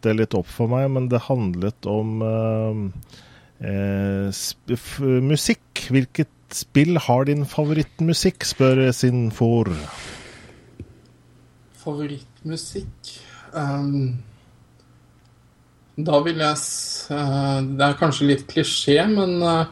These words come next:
Speaker 2: Mega Man to, eh, musikken fra både Metal Man sitt brett, men også første brettet fra doktor Wily.
Speaker 1: Mm.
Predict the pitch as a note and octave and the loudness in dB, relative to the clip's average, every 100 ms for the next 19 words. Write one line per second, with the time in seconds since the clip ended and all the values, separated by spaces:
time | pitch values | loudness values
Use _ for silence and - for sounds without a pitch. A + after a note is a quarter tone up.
0 | - - - - _ E3 D3+ C#3+ C#3 D3 | -10 -20 -20 -20 _ 6 8 8 8 6
1 | D3 D#3 E3 E3 - - F#3 A3 B3+ - | 6 6 6 2 -2 0 4 4 4 0
2 | - - - - - - - - - - | -18 -20 -20 -20 -20 -20 -20 -20 -20 -20
3 | - - - C#3 C#3+ D3 C#3+ C#3+ D3 D3+ | -20 -20 -6 0 2 4 4 6 6 6
4 | D3 - D3 - C#3 C#3+ C#3 - D3 D3 | 4 2 2 4 4 4 4 2 4 6
5 | C#3+ C#3+ C#3+ C#3 - - - - - - | 6 6 6 2 -2 -20 -20 -20 -4 4
6 | D#3 D3 D3 C#3 - - C#3+ D3 C#3+ D3 | 6 8 8 6 2 2 6 8 8 6
7 | D3 C#3+ - D3 D3 - D#3 D3+ E3+ - | 4 2 2 2 0 0 4 6 4 0
8 | - - - D#3 D3 D3 D3+ D3 D3+ C#3+ | -14 -14 -4 2 4 4 4 4 4 2
9 | - - - D3 D3 D3 D3 C#3+ - - | 0 -2 2 6 8 8 8 4 0 -12
10 | - - - E3 - - - C#3+ C#3+ C#3 | -20 -20 0 2 2 0 2 4 4 4
11 | C3+ - D3 C#3+ D#3 D3 D3 - D3 C#3+ | 2 0 2 4 4 4 2 2 2 6
12 | C3+ B2+ C3+ G3 B3 - - - - - | 6 6 4 2 0 -6 -20 -20 -20 -20
13 | - - - - - - - - - - | -20 -20 -20 -20 -20 -20 -20 -20 -20 -20
14 | - - - G#2 F2 | -20 -18 -8 -6 -6